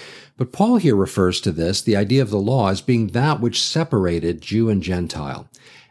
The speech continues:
And Jesus has now taken it out of the way, or he has rendered inoperative that which caused the division between the two. Is it because he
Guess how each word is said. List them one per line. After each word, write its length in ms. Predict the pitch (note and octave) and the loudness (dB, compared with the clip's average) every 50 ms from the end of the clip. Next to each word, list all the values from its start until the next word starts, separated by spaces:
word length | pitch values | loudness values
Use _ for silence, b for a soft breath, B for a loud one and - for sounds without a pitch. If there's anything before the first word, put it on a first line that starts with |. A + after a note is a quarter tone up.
| B | B
And 160 | A#2 A2 G#2+ | 0 0 0
Jesus 440 | F2+ A2 C#3+ F3 F3 D#3 D#3+ D3 - | 2 2 2 2 2 0 0 0 2
has 200 | C3+ C3+ A#2+ G2+ | 2 2 2 2
now 280 | A#2 B2 A#2+ A2+ A2 G#2+ | 2 2 4 4 2 0
taken 460 | - - - C3+ C#3+ C#3 - C#3 B2 | -2 -4 -2 0 0 2 2 2 2
it 120 | A#2+ - | 2 0
out 240 | - - A2+ A2 G#2 | -2 -4 -2 -2 0
of 100 | G#2+ F#2 | 0 0
the 100 | G2 G#2 | 0 0
way, 280 | F#2+ F#2+ G#2 G2 F#2 F2+ | 2 2 2 2 2 2
or 100 | F2 F#2 | 2 0
he 160 | - A2+ A2 | 2 2 2
has 160 | G2+ F#2 E2 | 2 2 -2
rendered 480 | F2 E2 G#2 A#2 C3+ C3+ C3+ C3+ A#2 G#2+ | -2 -2 0 2 4 4 4 2 2 0
inoperative 840 | E2+ G#2+ G2 G2+ G2+ G#2 A2 - - F#2+ D#2+ E2 D#2+ D#2 D#2 - - B B B B B B B | 0 0 2 2 2 2 0 0 0 0 0 0 -4 -6 -8 -12 -16 B B B B B B B
that 300 | F#2+ G#2+ A2+ A#2+ A2 G2+ | 0 2 2 2 2 0
which 240 | A2 G#2+ - - - | -2 -2 -2 -4 -8
caused 420 | - - A#2+ A#2+ A#2 G#2+ F#2 F2 | -6 -4 0 0 0 0 0 0
the 80 | G#2 F#2+ | 0 0
division 460 | F2 F#2 E2 F#2 G2 E2+ E2 F#2 E2+ | 0 0 0 0 0 0 0 -2 -2
between 360 | F2+ F2 - - F#2+ F2+ E2+ | -2 -4 -4 -2 -2 -2 -2
the 80 | E2+ D#2+ | -2 -4
two. 440 | - - - F#2+ E2 D2+ C#2+ - B B B B B B B B B B | -4 -2 0 0 0 0 -2 -8 B B B B B B B B B B
Is 160 | C#3 B2+ A2+ | 0 2 2
it 100 | C#3 B2 | 0 0
because 520 | - C#3+ C3 - - E3 F3+ F#3 F3 D3 - | 0 -2 -2 0 0 0 2 2 2 0 0
he 460 | - D3 C3+ B2+ A#2+ A2+ G#2 G2+ | 2 2 4 4 4 2 0 -2